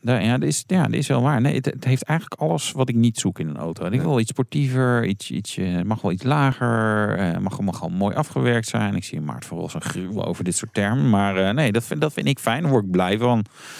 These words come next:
Speaker 1: Iedere gek zijn gebrek.
Speaker 2: Ja, we praten met, eh, Maarten van Rossum, historicus, autoliefhebber, schreef het boek Een Auto voor Iedereen. Het boek gaat over de geschiedenis van de volksauto. Begon bij de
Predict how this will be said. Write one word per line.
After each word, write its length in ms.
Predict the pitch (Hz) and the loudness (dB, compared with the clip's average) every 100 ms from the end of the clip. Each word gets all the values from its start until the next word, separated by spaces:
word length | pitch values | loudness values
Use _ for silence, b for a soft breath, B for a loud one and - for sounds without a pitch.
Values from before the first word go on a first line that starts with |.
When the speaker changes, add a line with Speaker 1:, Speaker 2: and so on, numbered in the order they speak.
| B B B B B B | B B B B B B
Speaker 1:
Iedere 240 | 113 95 | 2 2
gek 240 | - 98 | 0 -2
zijn 140 | - 98 | -4 -4
gebrek. 460 | 104 107 131 - - _ - | 0 0 0 -6 -20 _ 0
Speaker 2:
Ja, 180 | 165 - - - - | 0 0 -16 -18 -2
we 160 | 135 | 0
praten 300 | 127 139 131 | 4 4 6
met, 220 | 135 110 | 4 4
eh, 100 | 127 | 2
Maarten 300 | 117 120 117 | 4 2 2
van 120 | 107 113 | 2 4
Rossum, 420 | 139 - 151 131 | 4 4 4 4
historicus, 580 | 120 175 185 147 156 156 | 4 6 4 4 2 4
autoliefhebber, 680 | 185 180 170 143 151 151 | 4 6 6 6 4 4
schreef 220 | - 151 | 4 2
het 120 | 123 127 | 2 2
boek 200 | 156 - | 2 2
Een 140 | 139 | 0
Auto 340 | 147 165 151 131 | 4 4 6 4
voor 200 | 123 143 | 4 4
Iedereen. 340 | 160 135 156 | 4 4 4
Het 120 | 170 | 4
boek 240 | 131 175 - | 2 2 2
gaat 300 | 165 131 120 | 2 2 2
over 200 | 151 127 | 2 2
de 60 | |
geschiedenis 640 | 117 - - 226 180 139 - | 2 2 4 4 4 4 4
van 120 | 139 | 2
de 80 | 107 | 4
volksauto. 500 | 175 170 180 170 147 | 4 4 4 6 4
Begon 340 | 131 180 196 | 2 4 4
bij 200 | 143 120 | 6 6
de 180 | 110 | 6